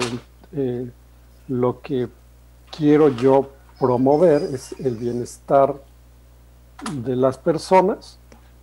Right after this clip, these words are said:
a través de modos sanos de vida, lo cual incluye, entre otras cosas, hacer deporte.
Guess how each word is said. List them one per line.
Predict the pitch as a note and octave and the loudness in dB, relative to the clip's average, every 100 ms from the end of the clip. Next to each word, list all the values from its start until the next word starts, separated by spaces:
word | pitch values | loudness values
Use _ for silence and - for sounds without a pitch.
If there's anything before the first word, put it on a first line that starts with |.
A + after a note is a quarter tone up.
| _ | _
a | C#3+ B2+ | -2 -2
través | C3 A#2+ B2 B2+ A2+ | -2 -2 0 -2 0
de | B2 A#2+ A#2 _ _ _ _ _ _ - | -2 -2 -4 _ _ _ _ _ _ -12
modos | C3 B2+ B2+ B2+ | -2 0 2 0
sanos | - C3 C3 | 0 -2 -2
de | C#3 | -2
vida, | D3+ E3 D#3+ E3+ - - - _ _ _ _ _ | -2 -2 2 0 0 -12 -20 _ _ _ _ _
lo | C#3 A#2+ | -6 -2
cual | C3 B2 | 0 0
incluye, | C3 C3 B2 A#2+ | 0 -2 -2 -2
entre | A2+ B2 | -2 -4
otras | A#2+ B2 - | -4 -4 -4
cosas, | C3 - C3 - - | -6 -2 -4 -6 -12
hacer | C3+ - A#2+ A#2 | -10 -8 -8 -6
deporte. | B2+ - G#3+ - | -4 2 0 0